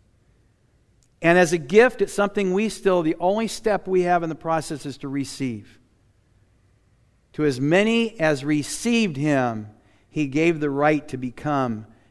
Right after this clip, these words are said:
children of God. That's pretty clear to me that we must receive. That's the only step that we make.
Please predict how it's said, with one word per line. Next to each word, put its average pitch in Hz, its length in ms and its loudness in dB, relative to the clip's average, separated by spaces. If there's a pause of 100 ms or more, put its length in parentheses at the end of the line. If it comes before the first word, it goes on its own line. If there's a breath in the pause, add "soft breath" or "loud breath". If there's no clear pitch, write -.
(100)
children 143 380 0
of 120 120 -6
God. 123 300 0
That's 160 220 0
pretty 226 260 -4
clear 247 300 -2
to 180 80 -4
me 180 280 0
that 139 140 -8
we 156 140 -2
must 151 280 -4
receive. 185 680 -6 (1700)
That's 147 220 -2
the 180 120 -2
only 208 340 0
step 202 460 -2
that 151 140 -4
we 170 200 -2
make. 175 480 -6